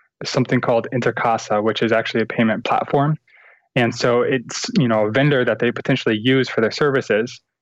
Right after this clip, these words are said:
It appeared somewhat legitimate. The content is tailored or seemed to be tailored towards the financial organization. And the second campaign that we looked at came from our, uh, recently partnered threat intel organization, Intel four seven one.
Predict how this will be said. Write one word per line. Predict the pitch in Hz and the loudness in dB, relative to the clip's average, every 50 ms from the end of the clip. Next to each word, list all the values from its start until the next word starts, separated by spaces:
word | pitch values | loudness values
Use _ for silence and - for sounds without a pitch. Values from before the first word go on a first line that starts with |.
| _ _ - | _ _ -2
It | 123 113 - | 0 2 2
appeared | - 127 - - - 147 143 143 143 139 135 - - | 0 -2 -2 -2 0 2 2 2 0 -2 -4 -10 -8
somewhat | - - 123 117 131 139 | -4 0 0 2 2 2
legitimate. | 165 143 127 - 117 107 107 110 120 117 | 0 0 0 0 0 0 2 0 0 0
The | - 131 | -2 -4
content | - - - 117 110 - - 117 113 110 | -2 -2 -2 -2 -2 0 0 0 0 0
is | 92 - - - | -2 -4 -4 -2
tailored | 127 120 117 120 117 120 123 120 - _ _ _ _ _ - | 0 0 2 2 2 0 -2 -4 -8 _ _ _ _ _ -2
or | - 107 107 | 0 0 0
seemed | 107 - - - 139 135 127 | 0 -2 0 0 2 2 2
to | 127 | 2
be | 123 120 | 0 0
tailored | 113 - - 117 117 113 117 117 120 117 | 0 0 0 0 2 2 2 2 0 -2
towards | - - - 120 113 113 110 110 | -4 -2 0 0 0 0 0 -2
the | - 117 | -2 -2
financial | - 120 113 113 113 117 113 - | 0 0 2 2 2 0 0 0
organization. | - 120 117 110 113 107 104 107 104 101 98 - - 107 107 113 - _ _ - _ _ _ - | 0 0 2 2 2 0 0 0 0 -2 -2 -2 -2 -2 -2 -4 -4 _ _ -20 _ _ _ 0
And | 117 117 | 0 2
the | 113 | 2
second | - 156 147 - 165 147 | 2 0 0 2 0 0
campaign | - 143 127 123 - 127 117 113 113 | 2 0 0 0 0 0 0 2 2
that | 113 101 | 0 0
we | 107 104 | 0 0
looked | 104 107 - - - | -2 -2 -2 -2 -2
at | 107 101 107 104 - - - _ _ _ _ - | 0 0 0 -2 -4 -10 -18 _ _ _ _ -4
came | - 127 120 117 | 0 0 0 0
from | - 123 117 110 | 0 0 0 2
our, | 107 110 110 107 113 117 - _ - _ _ _ - - | 2 2 2 2 0 -2 -8 _ -20 _ _ _ -4 -2
uh, | 110 | 0
recently | 104 135 135 127 - 139 131 127 123 117 113 110 110 110 - _ - | 2 2 2 2 0 0 2 2 2 2 2 0 0 -2 -6 _ -4
partnered | - 143 127 113 123 117 110 110 - - | 0 0 0 2 2 0 0 0 -2 -2
threat | - 131 - - | -2 0 0 0
intel | 127 113 - 117 113 110 113 - | 0 -2 0 0 0 0 2 2
organization, | 123 117 113 107 101 - 113 110 - - 120 | 0 2 2 0 0 0 -2 -2 0 0 0
Intel | 117 - - 113 104 | 0 2 0 0 0
four | - 123 107 | 0 0 0
seven | - - 110 110 107 107 | 0 0 0 2 2 2
one. | 113 110 107 107 113 | 2 2 2 0 -2